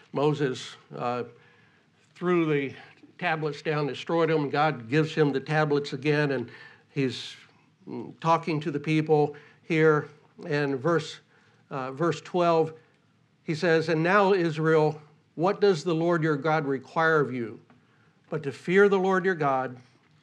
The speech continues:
walk in all his ways, to love him, and serve the Lord your God with all your heart and with all your soul."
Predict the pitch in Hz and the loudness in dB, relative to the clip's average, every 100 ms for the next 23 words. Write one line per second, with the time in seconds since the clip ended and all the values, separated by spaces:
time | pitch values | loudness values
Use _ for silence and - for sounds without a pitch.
0 | _ _ _ 143 175 196 190 185 185 151 | _ _ _ 4 6 6 2 2 0 0
1 | 160 160 156 156 - _ _ _ - 180 | 2 4 2 -2 -12 _ _ _ -8 -4
2 | 135 135 180 220 175 151 135 101 107 - | -4 0 4 4 4 0 -2 -4 -14 -20
3 | _ _ _ _ _ _ - 156 151 - | _ _ _ _ _ _ -2 0 -2 2
4 | 202 214 214 185 175 175 170 165 151 151 | 8 8 8 4 0 2 2 0 0 2
5 | 147 143 139 - _ - 147 - 180 220 | 2 2 -2 -14 _ -6 -4 2 6 6
6 | 226 151 160 135 139 - - _ _ _ | 4 0 -2 -2 -4 -12 -20 _ _ _
7 | - 139 135 - 160 170 175 180 156 - | -4 -4 -4 -2 2 6 6 4 0 -12
8 | _ _ - 151 131 - - 170 127 107 | _ _ -6 -6 -4 -8 0 2 2 -2